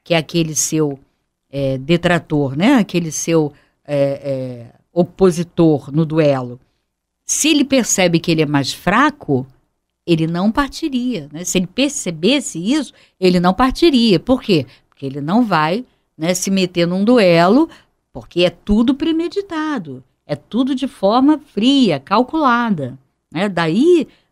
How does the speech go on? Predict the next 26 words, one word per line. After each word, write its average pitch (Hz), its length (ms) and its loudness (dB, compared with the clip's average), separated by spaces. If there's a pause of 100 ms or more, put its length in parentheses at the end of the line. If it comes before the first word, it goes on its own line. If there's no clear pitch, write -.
o 160 80 -10
grau 180 420 0 (220)
de 151 160 -12
responsabilidade 160 1040 -4
infinitamente 220 840 0
maior, 233 580 4 (320)
né, 185 280 2
de 170 140 -4
culpabilidade 170 800 -8
maior. 202 440 -4 (1000)
Então, 226 500 2 (380)
ele, 254 360 2
na 180 100 0
verdade, 165 520 -2
o 190 40 0
que - 220 0
move 190 680 4
essa 143 200 -10
pessoa 170 600 -2
é 170 60 0
como 202 340 0
o - 20 2
espírito 214 560 0
diz 202 220 -4
nesse 214 280 2
texto. 156 480 -4